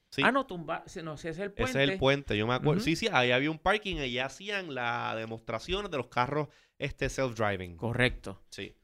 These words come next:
Speaker 2: Y pues entonces, como ve-, como puedes ver, ¿sabes? Eso está ya en marcha.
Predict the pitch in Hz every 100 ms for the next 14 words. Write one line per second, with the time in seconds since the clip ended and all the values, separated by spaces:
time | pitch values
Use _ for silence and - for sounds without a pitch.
0 | - - 139 135 127 131 151 160 151 147
1 | - 139 139 127 135 135 131 131 139 160
2 | 170 285 - 156 139 135 - 143 165 175
3 | 185 160 180 196 139